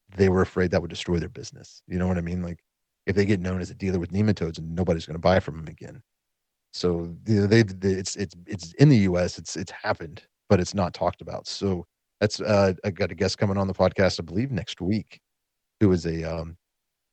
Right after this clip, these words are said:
a scientist that actually specializes in nematodes, and we're gonna talk about that and kinda get some of the information, 'cause it's, there's just not very much information out there.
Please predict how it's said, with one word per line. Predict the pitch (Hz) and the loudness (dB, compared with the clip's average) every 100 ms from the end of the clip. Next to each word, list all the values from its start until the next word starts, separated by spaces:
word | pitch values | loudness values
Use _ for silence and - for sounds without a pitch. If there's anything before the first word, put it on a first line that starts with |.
| _ | _
a | 120 | 0
scientist | - 135 131 110 95 | 4 6 6 4 2
that | 98 | 2
actually | 95 - 98 | 2 0 -4
specializes | - 95 - 95 82 85 80 - | -2 0 2 0 0 -4 -14 -6
in | 98 | -4
nematodes, | 92 85 90 82 82 82 - | -4 -6 -8 -8 -8 -10 -10
and | 92 87 | -6 -4
we're | 85 | -4
gonna | 85 | -6
talk | - 87 - | -4 -4 -4
about | - - | -10 -10
that | - - - | -10 -12 -10
and | 92 82 | -10 -2
kinda | 95 90 | 0 0
get | 90 | 0
some | 90 | -2
of | 85 | -4
the | 85 | -4
information, | 85 82 87 - - | -6 -6 -6 -6 -8
'cause | 90 82 | -6 -6
it's, | 80 - - _ - | -8 -12 -14 _ 2
there's | 104 | 2
just | 104 104 | 4 2
not | 98 92 | 2 2
very | 95 | 2
much | 90 87 | 0 -2
information | 87 82 85 82 82 | -6 -6 -6 -6 -8
out | 85 | -10
there. | - 82 | -10 -14